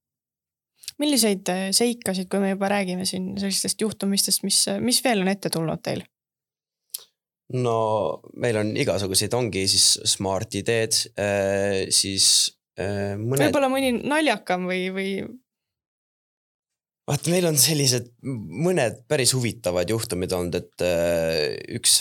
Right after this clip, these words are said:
Speaker 2: vanaproua, kelle juurde ma läksin, äh, siis teenust pakkuma, ta oli siis, äh, napsutanud natukene ja seetõttu oli, äh, koostöö natukene keerulisem, et, et selliste lihtsate,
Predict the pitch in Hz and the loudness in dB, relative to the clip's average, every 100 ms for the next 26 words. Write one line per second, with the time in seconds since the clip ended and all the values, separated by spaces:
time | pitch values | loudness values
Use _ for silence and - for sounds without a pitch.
0 | - 147 92 92 92 92 101 98 101 101 | 2 0 0 0 0 0 0 0 0 0
1 | 92 92 104 131 - 92 95 - - - | -2 -2 0 2 2 0 -4 -10 -12 -6
2 | 95 95 95 98 98 101 92 - - 98 | -4 -2 -2 -4 -4 -2 0 0 0 -2
3 | - 131 104 - 98 - 95 95 107 - | -2 -2 -2 -4 -6 -4 -4 -4 -8 -4
4 | 101 98 95 98 - 95 95 98 107 - | -2 0 0 2 2 0 -4 -2 -4 -6
5 | 92 90 90 90 90 - 90 92 - _ | -8 -6 -6 -6 -8 -6 -6 -6 -8 _
6 | - _ - 92 92 90 95 95 95 92 | -20 _ -4 -2 0 2 2 2 -2 -4
7 | - 90 92 92 92 95 95 117 101 101 | -2 -2 0 0 0 -2 -2 -2 -2 -2
8 | 101 104 - 92 92 104 90 90 90 90 | -4 -4 -6 -4 -2 -2 -2 -2 -2 -2
9 | 92 - - - - - _ - - 104 | -4 -6 -10 -10 -18 -20 _ -2 0 2
10 | - 110 123 - 90 90 | 0 0 0 0 -2 -2